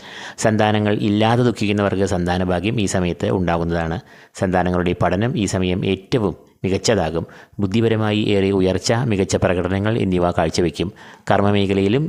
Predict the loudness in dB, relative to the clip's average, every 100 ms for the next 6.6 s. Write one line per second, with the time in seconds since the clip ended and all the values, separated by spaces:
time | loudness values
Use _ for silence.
0 | -2 0 0 0 0 0 0 -2 -14 -8
1 | 0 2 2 2 4 2 2 0 0 0
2 | 0 0 0 -2 -4 -8 -2 0 0 0
3 | -2 -2 -6 -8 -2 0 2 0 0 -2
4 | 0 -2 -2 -4 -2 -4 -6 -2 0 0
5 | -2 -2 -2 0 0 0 0 -2 -2 -2
6 | -2 -2 -2 0 0 0